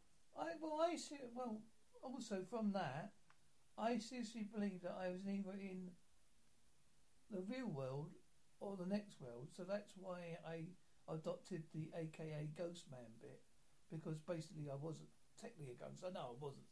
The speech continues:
a ghost, but I didn't, I was not, you could tell, in those three weeks, you could tell me anything. You could tell me we landed on Mars and there was a battle on the planet. You know, I, I don't know.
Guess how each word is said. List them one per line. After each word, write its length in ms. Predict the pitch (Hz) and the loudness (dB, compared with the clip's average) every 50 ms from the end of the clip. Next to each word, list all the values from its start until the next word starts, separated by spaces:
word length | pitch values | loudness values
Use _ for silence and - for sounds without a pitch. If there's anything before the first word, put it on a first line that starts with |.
| - 190 | -2 -2
a 180 | 180 170 160 139 139 | 0 0 0 -2 -2
ghost, 440 | - - - - 143 156 - - - - - - - - - - - - - - | -6 -8 -6 -6 -8 -8 -8 -10 -12 -14 -16 -18 -18 -18 -18 -18 -18 -8 -2 2
but 160 | 165 156 - - | 2 4 4 4
I 120 | 165 170 | 2 2
didn't, 280 | 165 165 202 - - - | 4 4 4 2 2 2
I 140 | 180 175 175 | 2 2 2
was 260 | 175 185 185 165 175 | 4 4 4 4 4
not, 280 | 202 185 185 170 175 - - - - - - - - - - - | 4 6 6 6 4 2 -4 -12 -16 -18 -16 -18 -18 -18 -4 4
you 200 | - 202 214 208 | 8 8 8 8
could 180 | - 233 233 226 | 6 2 0 2
tell, 300 | - - 208 202 202 202 180 180 202 | 6 6 8 8 8 4 2 2 4
in 60 | 214 208 | 6 6
those 240 | 226 226 240 220 | 6 6 4 2
three 260 | - - 254 233 214 208 | 2 0 0 4 6 6
weeks, 320 | 208 196 180 - - - | 6 6 4 4 0 -2
you 80 | 202 202 | -2 -2
could 180 | - 226 - | -2 -4 -4
tell 200 | - 214 185 175 | -2 0 -2 0
me 160 | 175 180 - - | 0 -2 -4 -4
anything. 480 | 190 190 170 151 135 147 135 120 127 139 - - - - - - - - - - - - - | -4 -2 -2 -2 -4 -4 -8 -8 -8 -10 -12 -14 -16 -18 -18 -18 -18 -18 -18 -18 -18 -6 -2
You 100 | - 180 | -2 0
could 160 | 180 240 - - | 0 0 -2 0
tell 160 | - 214 196 | 0 0 2
me 360 | 185 180 175 175 180 180 - 180 | 4 4 4 4 2 0 -2 -2
we 120 | 190 185 180 | -2 0 2
landed 320 | 185 190 190 180 170 165 | 2 2 2 2 2 2
on 120 | 165 170 | 2 4
Mars 400 | 175 185 180 170 160 165 160 156 | 6 6 8 8 8 6 4 0
and 160 | 165 165 170 165 | -2 -4 -2 -2
there 120 | 170 165 | -2 -2
was 100 | 160 151 | -2 -2
a 40 | 165 - | 0 2
battle 320 | 202 180 - 151 143 135 | 2 2 2 0 -2 -2
on 120 | 135 135 139 | -4 -6 -6
the 100 | 135 139 - | -6 -6 -4
planet. 300 | 185 175 165 147 135 - - - - - - - - - - - - - - - | -4 -4 -4 -4 -6 -10 -14 -16 -18 -18 -18 -18 -18 -18 -18 -18 -18 -10 -4 0
You 120 | 175 165 | 2 2
know, 120 | 139 135 139 147 151 151 165 - 170 | 4 2 2 2 2 2 2 2 4
I, 120 | 170 175 | 4 4
I 20 | 175 | 4
don't 280 | 160 185 180 - 160 | 4 2 2 2 2
know. 300 | 196 185 170 147 123 120 | 4 4 4 4 4 2